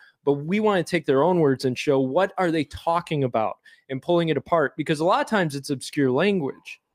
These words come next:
That's the hardest part is it's very grandiose ideas. It's very big, ethereal. And, and a lot of people take that as,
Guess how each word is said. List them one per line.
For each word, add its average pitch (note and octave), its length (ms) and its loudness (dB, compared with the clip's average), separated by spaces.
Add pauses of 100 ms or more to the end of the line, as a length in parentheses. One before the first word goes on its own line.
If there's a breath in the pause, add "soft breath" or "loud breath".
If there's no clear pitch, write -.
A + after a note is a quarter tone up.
(180)
That's F#3 200 4
the E3 120 4
hardest G3 280 2
part D3 220 2
is C3+ 220 2
it's C#3 160 -2
very D#3+ 240 2
grandiose D3+ 720 2
ideas. C3 540 0
It's A#2 120 -10
very C#3+ 260 2
big, C#3 540 0 (320 loud breath)
ethereal. D3 760 2
And, B2+ 160 -2
and D3 180 0
a C3 60 2
lot F3 240 4
of D#3+ 80 -10
people E3+ 240 -6
take D3 220 -2
that C3+ 120 2
as, C3 180 2